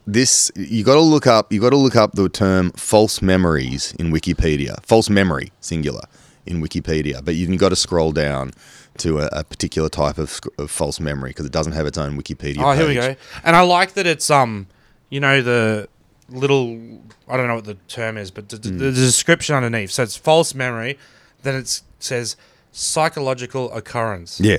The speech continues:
Speaker 1: that's what it is. It's a
Speaker 2: <laughs>
Speaker 1: psychological occurrence.
Speaker 2: <laughs>
Speaker 1: So that's the one you go to, not an album or a book. I think it's a Dean Koontz book or whatever. Um, and, um, you have to scroll down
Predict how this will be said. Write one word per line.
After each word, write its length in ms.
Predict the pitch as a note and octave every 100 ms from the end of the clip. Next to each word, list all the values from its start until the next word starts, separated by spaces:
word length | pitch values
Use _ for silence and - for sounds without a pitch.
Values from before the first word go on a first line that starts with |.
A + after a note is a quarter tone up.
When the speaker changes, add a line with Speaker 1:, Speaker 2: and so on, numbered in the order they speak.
| -
Speaker 1:
that's 180 | A2+ D3+
what 100 | C#3
it 60 |
is. 120 | E3 F#3
It's 120 | D3
a 40 | G#2
Speaker 2:
<laughs> 60 |
Speaker 1:
psychological 440 | B2 A2+ A#2 G2+ G#2+
occurrence. 420 | F#2+ B2+ E2+ E3
Speaker 2:
<laughs> 300 | C3 A#2 G#2+
Speaker 1:
So 80 | A#2+
that's 140 | C#3+ D3+
the 40 |
one 120 | C#3
you 60 | A#2+
go 180 | A2+ A2
to, 180 | F2+ F2
not 200 | G2 F#2+
an 120 | F#2+
album 440 | F2+ F#2+ F2+ F#2
or 100 | F2
a 60 | F2
book. 240 | F2+ F#2
I 40 | F#2
think 100 | D#2+
it's 60 |
a 40 | E2+
Dean 220 | E2+ E2+
Koontz 240 | F2+ D#2+
book 200 | - D#2+
or 40 | D#2+
whatever. 300 | D#2 E2 E2+ - - - -
Um, 360 | G#2 G2+ F#2+ - A2+
and, 340 | A2 G#2 G2+
um, 300 | G2+ G2 G2
you 120 | G#2 A2+
have 80 | B2
to 80 |
scroll 280 | B2+ B2 G2+
down 420 | G2 F#2+ F2+ F2